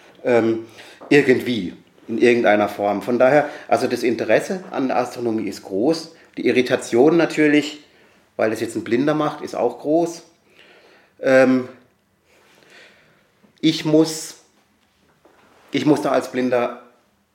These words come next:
enorm in Vorleistung gehen. Das muss man aber immer, leider, als Blinder, weil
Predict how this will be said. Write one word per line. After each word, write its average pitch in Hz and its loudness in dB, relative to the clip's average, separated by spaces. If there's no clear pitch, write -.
enorm 127 4
in 101 -6
Vorleistung 92 -8
gehen. 90 -10
Das 117 -8
muss 139 2
man 135 2
aber 120 0
immer, 127 -2
leider, 110 2
als 117 -10
Blinder, 117 0
weil 110 4